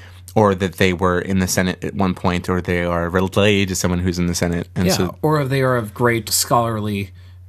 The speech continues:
Speaker 2: uh,
Speaker 1: they are of great scholarship.
Speaker 2: Exactly,
Speaker 1: Yeah.
Speaker 2: yes. And so as such, you find a, a very interesting class of people being put in charge to rule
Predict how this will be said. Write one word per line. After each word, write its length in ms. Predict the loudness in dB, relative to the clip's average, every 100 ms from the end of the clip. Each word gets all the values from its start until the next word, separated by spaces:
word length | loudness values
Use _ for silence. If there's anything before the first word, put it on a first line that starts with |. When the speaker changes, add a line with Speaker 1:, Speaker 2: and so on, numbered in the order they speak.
| -10
Speaker 2:
uh, 360 | -8 -8 -10 -12 -2
Speaker 1:
they 140 | 2
are 100 | 2
of 100 | 2
great 300 | 2 0 0 -8 -8
scholarship. 580 | -2 4 4 2 -4 -6 -8
Speaker 2:
Exactly, 520 | -4 -2 -2 -2 -8 -8 -2
Speaker 1:
Yeah. 120 | -2
Speaker 2:
yes. 220 | -2 -10 -16 -20 -8 -2
And 120 | 2
so 180 | 2 2
as 180 | 0
such, 260 | 0 -2 -2
you 140 | -4
find 340 | 0 0 0 0
a, 220 | -2 -2
a 40 |
very 220 | 0 0 0
interesting 400 | -2 -2 -2 -2
class 280 | 0 0 -2
of 40 |
people 320 | -6 -6 -8 -10 -20 -20 -20 -20 -14 -6
being 180 | -4 -2
put 180 | -2 -4
in 80 |
charge 380 | 0 0 -2 -6
to 100 | -6
rule 280 | -4 -4 -6